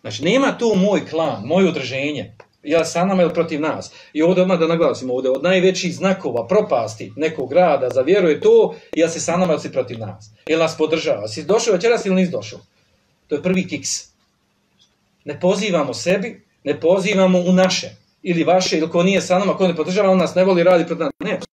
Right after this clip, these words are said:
to su priče za malo. To su, to su šeitanske zamke. Moj cilj za toga. Nama je cilj vjera, Allah,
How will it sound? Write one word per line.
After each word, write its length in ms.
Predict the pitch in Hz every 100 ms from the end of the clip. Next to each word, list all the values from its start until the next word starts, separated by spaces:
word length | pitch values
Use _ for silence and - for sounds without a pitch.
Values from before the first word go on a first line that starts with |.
| - _ _ _ _ _ -
to 80 | 226
su 60 | 185 -
priče 200 | 226 175 _ -
za 100 | 175 -
malo. 160 | 302 - _ - - _ _ _ - _ - - - 220 247 247 - _ _ _ _ -
To 100 | 185
su, 140 | 185
to 60 | 175
su 80 | 175 - _ - _ 208 -
šeitanske 380 | 214 220 175 165
zamke. 220 | 165 151
Moj 160 | 185 175
cilj 200 | 214 175
za 80 |
toga. 260 | 180 117 110 _
Nama 180 | 151 185
je 40 | 170
cilj 120 | 196
vjera, 840 | 175 _ - - 220 - 202 151
Allah, 320 | 156 180 196